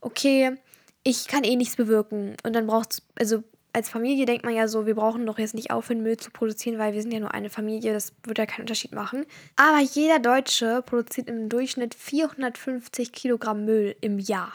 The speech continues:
Dadurch, dass die aufgehört haben, damit haben die einen wirklich großen Unterschied gemacht. Und das ist mir gar nicht klar gewesen. Und deswegen, ich fand es sehr inspirierend, dass man einfach denkt, okay, es ist möglich, ohne Müll so richtig zu leben.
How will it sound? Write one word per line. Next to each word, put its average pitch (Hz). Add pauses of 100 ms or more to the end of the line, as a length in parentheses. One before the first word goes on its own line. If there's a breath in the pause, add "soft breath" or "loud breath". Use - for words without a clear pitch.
(400)
Dadurch, 269
dass 269
die -
aufgehört 254
haben, 240
damit 233
haben 233
die 233
einen 220 (100)
wirklich 240
großen -
Unterschied 233
gemacht. 208
Und 240
das 247
ist 285 (140)
mir 233
gar 226
nicht 226
klar 202
gewesen. 233
Und 262
deswegen, 269
ich 233
fand 262
es 240
sehr 247
inspirierend, 247
dass -
man -
einfach 226 (220)
denkt, 240
okay, 277 (640 soft breath)
es -
ist 285
möglich, 285
ohne 208
Müll 208
so 208
richtig 214
zu -
leben. 196